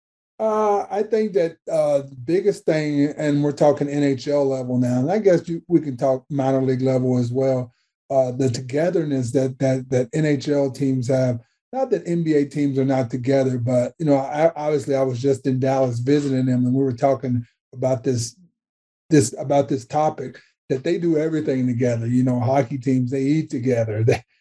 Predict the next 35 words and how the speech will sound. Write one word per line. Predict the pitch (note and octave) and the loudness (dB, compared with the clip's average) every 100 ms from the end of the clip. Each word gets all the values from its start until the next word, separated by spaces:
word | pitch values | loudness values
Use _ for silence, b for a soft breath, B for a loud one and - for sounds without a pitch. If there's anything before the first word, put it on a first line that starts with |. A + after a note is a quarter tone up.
| _ - | _ -2
they | G3+ | 0
almost | G#3 G#3+ F3 - | 0 -2 -2 -2
sleep | G3 G3+ - | 0 0 0
together, | D3 D3 C#3 C3+ | -2 0 2 0
but, | C3 C#3 C3+ _ _ _ _ | -2 -2 -2 _ _ _ _
uh, | D3+ C#3 | -2 0
basketball | C3 D3 G#3+ A3 A3 G#3 | -2 -2 0 -2 -2 0
teams, | G3+ G3 F#3+ F3+ | 0 0 -2 -2
you | |
know, | F3 | 2
you, | F3 E3 D#3 - | 2 2 -2 -4
you | F3+ | 2
get | F3 F3 | 4 4
more | E3 D#3+ D#3+ D#3 D3 C3 | 2 2 2 4 0 -2
two | - | 4
or | E3 | 4
three | D#3+ D#3+ | 4 -2
guys | D3+ D3+ D3 C#3 | 0 0 0 -2
going | D3 D3 | -2 0
to | C#3+ | 0
dinner | C#3 C#3+ C#3 | 0 0 2
over | C#3 C3+ | 2 0
here, | C3 D3 D3 C#3 | -2 0 2 0
two | - D3+ | -2 -2
or | C#3 | 0
three | D3 C#3 | 0 0
guys | C#3+ C#3 C3+ | 0 0 -2
going | C3 C3+ C3+ | 0 0 0
to | B2+ | 0
dinner | C3 C3+ C3 B2 | 0 2 0 0
this | B2 C#3+ - | 2 2 2
way, | D3 C#3+ C#3 C#3 _ _ - | -2 0 -2 -4 _ _ -4
but | C#3 C3 | -4 0
they're | E3+ D3+ | 0 0
really, | C#3 D#3+ E3 D#3 D3+ | 0 0 2 0 -4